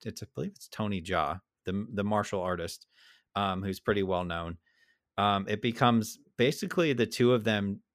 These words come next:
and it's almost like a survival type movie, right? Like, we really only see, there are some, again, I don't know the monsters 'cause I didn't play enough of the game, but, like,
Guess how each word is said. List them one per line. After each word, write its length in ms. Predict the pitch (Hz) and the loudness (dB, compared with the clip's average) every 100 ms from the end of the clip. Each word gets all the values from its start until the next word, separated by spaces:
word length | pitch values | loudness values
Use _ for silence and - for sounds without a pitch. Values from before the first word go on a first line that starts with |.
| _ _ _ - | _ _ _ -4
and 140 | 117 | -2
it's 120 | 110 | -2
almost 360 | - 147 226 233 | -2 -2 0 0
like 220 | 156 127 | 0 0
a 180 | 98 104 | 0 0
survival 840 | 95 - 95 87 85 82 127 127 87 | 0 -4 -4 -4 -4 0 0 -2 -6
type 280 | - 85 - | -6 -8 -8
movie, 440 | 85 76 67 - _ _ _ _ | -12 -12 -14 -16 _ _ _ _
right? 300 | - 95 110 | -2 0 0
Like, 180 | 98 95 | -2 -2
we 140 | 117 131 | 0 2
really 360 | 165 180 170 | 4 4 4
only 260 | 127 123 120 | 2 2 0
see, 540 | - 117 117 110 107 _ _ _ _ _ _ - | 0 0 2 2 -2 _ _ _ _ _ _ -8
there 320 | 107 120 117 | 2 4 4
are 520 | 104 110 110 107 104 - _ _ - | 4 6 6 6 2 -4 _ _ -12
some, 320 | 117 104 104 _ _ _ _ _ - | -6 -6 -8 _ _ _ _ _ -8
again, 300 | 107 123 101 | 4 6 6
I 120 | 98 | 4
don't 260 | 101 117 107 | 4 2 4
know 180 | 107 107 | 4 4
the 80 | |
monsters 540 | 101 98 92 - 92 - | 0 -2 -4 -6 -6 -4
'cause 140 | 98 | -2
I 100 | 95 | 0
didn't 240 | 90 98 98 | 2 0 -2
play 300 | - 98 98 | -4 -2 -2
enough 320 | 95 98 90 | -2 -4 -6
of 60 | 92 | -10
the 80 | 90 | -8
game, 280 | 90 82 85 | -8 -8 -8
but, 160 | 82 | -8
like, 260 | 90 90 | -8 -8